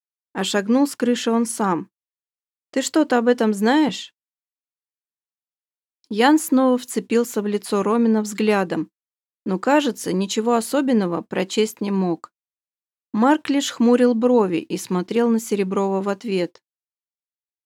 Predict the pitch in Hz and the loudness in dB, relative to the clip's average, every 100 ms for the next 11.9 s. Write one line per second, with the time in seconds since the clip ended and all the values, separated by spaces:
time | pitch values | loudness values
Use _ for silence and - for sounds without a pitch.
0 | _ 208 247 254 247 240 226 226 240 254 | _ 2 2 4 0 0 2 4 4 4
1 | 320 311 - 208 233 302 285 254 254 240 | 2 2 -2 0 0 0 0 -2 0 0
2 | 220 269 277 - 240 233 226 214 214 220 | 2 0 0 2 4 2 2 2 4 4
3 | 220 240 247 220 - 262 254 - 202 208 | 4 2 0 -6 0 0 0 -2 0 2
4 | 208 202 196 285 311 - - 185 196 247 | 2 0 0 2 2 -2 -8 -2 0 0
5 | - 262 - - 214 208 208 233 254 247 | 0 0 0 0 0 0 0 2 4 4
6 | 233 226 233 233 233 220 247 240 226 - | 2 2 0 0 -2 0 4 4 2 -2
7 | 220 233 240 247 214 175 - 180 185 190 | -2 2 4 4 4 -2 -6 -4 0 0
8 | 190 208 190 202 190 214 - 214 202 - | 0 -4 -2 -2 -2 -6 -2 -2 -2 -6
9 | 233 233 247 202 - - 220 - _ _ | -8 -2 0 -2 -4 -12 -14 -16 _ _
10 | _ _ _ _ _ _ _ - 254 302 | _ _ _ _ _ _ _ 2 4 4
11 | 294 285 277 277 277 202 170 165 | 4 4 2 0 -2 0 0 -2